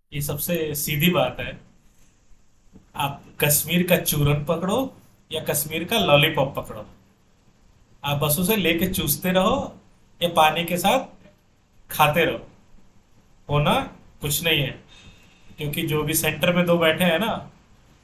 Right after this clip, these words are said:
Prime Minister साहब और Home Minister साहब, वो सिर्फ लमचूस ही देंगे और चूरा नहीं देंगे तुमको कश्मीर के नाम पे, बाकी कुछ नहीं मिलेगा आप लोगों को कश्मीर के नाम पे।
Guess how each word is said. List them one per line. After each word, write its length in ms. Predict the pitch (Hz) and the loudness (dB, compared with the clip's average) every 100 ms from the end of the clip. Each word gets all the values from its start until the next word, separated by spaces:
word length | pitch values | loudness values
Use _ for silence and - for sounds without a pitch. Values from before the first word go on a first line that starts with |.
| - _ _ - - _ - | -20 _ _ -20 -20 _ -6
Prime 220 | 151 151 151 | 0 0 2
Minister 340 | 170 165 175 | -2 0 0
साहब 320 | - 165 175 | 2 4 4
और 340 | 170 160 147 143 | 4 4 4 2
Home 180 | 160 160 | 0 0
Minister 240 | 151 156 | -2 -2
साहब, 320 | 147 131 120 - - _ _ _ - - - - _ - 147 | -4 -6 -10 -18 -20 _ _ _ -20 -20 -20 -20 _ -14 -4
वो 60 | |
सिर्फ 240 | 143 190 190 | 0 0 2
लमचूस 480 | 170 - 185 190 214 | 0 2 4 4 4
ही 60 | |
देंगे 280 | 185 170 196 | 2 2 2
और 100 | 220 | 0
चूरा 260 | - 185 196 | 0 0 2
नहीं 120 | 170 | 2
देंगे 220 | 151 196 | 0 -2
तुमको 300 | 208 202 196 | -2 -2 -2
कश्मीर 260 | 175 175 175 | -2 0 0
के 120 | 175 | 0
नाम 120 | 143 | -4
पे, 160 | 135 - _ _ _ _ | -6 -14 _ _ _ _
बाकी 240 | 160 165 196 | 2 4 2
कुछ 220 | 170 147 | -2 -2
नहीं 120 | 170 | -2
मिलेगा 300 | 220 208 147 - - - | 0 0 -2 -6 -14 -10
आप 160 | 151 | -2
लोगों 200 | 170 170 | 0 0
को 160 | 165 156 | -2 -6
कश्मीर 260 | 147 160 147 | -6 -6 -8
के 100 | 143 | -10
नाम 100 | 123 | -10
पे। 180 | - | -16